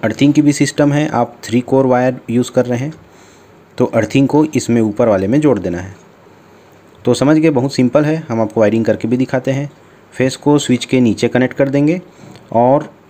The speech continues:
ऊपर के स्विच के पॉइंट में से लाइन को जोड़ देंगे एक छोटे वायर से और न्यूट्रल को डायरेक्ट न्यूट्रल में बाहर से लाके कनेक्ट कर देंगे। तो चलिए आपको जोड़ के दिखाते हैं। ये रहा वो छुटकू तार,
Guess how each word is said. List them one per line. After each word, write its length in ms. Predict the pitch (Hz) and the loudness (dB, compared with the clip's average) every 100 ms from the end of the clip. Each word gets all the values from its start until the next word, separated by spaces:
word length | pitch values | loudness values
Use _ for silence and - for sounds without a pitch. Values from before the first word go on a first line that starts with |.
| - | -2
ऊपर 380 | 135 123 - 170 | -2 -2 -2 -2
के 300 | 170 160 156 156 | 0 0 2 0
स्विच 420 | - - 160 156 | -6 0 0 0
के 180 | - 151 | 0 0
पॉइंट 300 | 151 110 113 | 0 -2 -2
में 120 | 104 | -4
से 200 | - 185 - - - - | -2 -6 -6 -20 -14 -4
लाइन 220 | 110 104 | 0 0
को 180 | 101 180 | -2 -2
जोड़ 260 | 170 151 101 | 0 0 0
देंगे 300 | 95 92 92 - - | -4 -6 -10 -12 -10
एक 100 | 120 | -8
छोटे 260 | - 120 104 | -4 -2 0
वायर 200 | 92 82 | 0 -4
से 180 | - 87 - - - 101 | -10 -14 -16 -20 -12 -2
और 80 | |
न्यूट्रल 300 | 104 120 147 156 | 0 2 0 0
को 140 | 156 | 0
डायरेक्ट 420 | 113 98 131 - | 0 0 0 -2
न्यूट्रल 240 | 110 95 101 | -4 0 0
में 260 | 139 180 - - 104 | 0 -4 -10 -10 -4
बाहर 240 | 101 101 | -2 -2
से 160 | - 120 | -2 -2
लाके 240 | 120 135 | -2 -4
कनेक्ट 280 | - 143 - | -4 -4 -4
कर 160 | 92 | -6
देंगे। 200 | 90 78 | -6 -10
तो 560 | - - - - _ - - | -12 -18 -20 -20 _ -14 -4
चलिए 220 | 117 131 | 0 2
आपको 220 | 120 113 | 2 0
जोड़ 180 | 104 101 | 0 0
के 80 | 107 | -2
दिखाते 300 | 104 107 135 | -2 -4 -4
हैं। 160 | 170 - - - - - _ - - _ _ _ _ _ _ _ - - - - - _ - - - | -6 -10 -20 -20 -20 -20 _ -20 -20 _ _ _ _ _ _ _ -20 -20 -20 -20 -20 _ -20 -18 -2
ये 140 | 135 | 0
रहा 220 | 123 120 | 0 0
वो 100 | 131 | -2
छुटकू 360 | 123 110 - 123 | -2 -4 -4 -4
तार, 260 | 120 131 | -4 -4